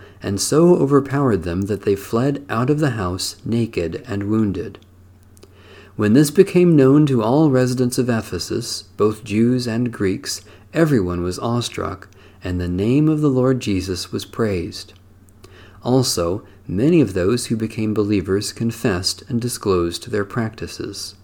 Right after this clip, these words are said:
A number of those who practiced magic collected their books and burned them publicly.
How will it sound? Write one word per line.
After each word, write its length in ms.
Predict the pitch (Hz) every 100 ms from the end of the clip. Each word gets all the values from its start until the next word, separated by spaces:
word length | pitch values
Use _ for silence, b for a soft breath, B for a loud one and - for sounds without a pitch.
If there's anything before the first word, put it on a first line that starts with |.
| - - - B B B B B
A 60 | 95
number 360 | 117 175 151
of 120 | 95
those 300 | 87 101 127
who 100 | 127
practiced 540 | 107 - 104 - 92 -
magic 640 | 98 120 95 87 95 -
collected 500 | - 104 131 139 160
their 160 | 156 151
books 400 | 117 101 - -
and 300 | 120 113 104
burned 320 | 113 107 101
them 240 | 104 107
publicly. 640 | 104 120 107 92 - 104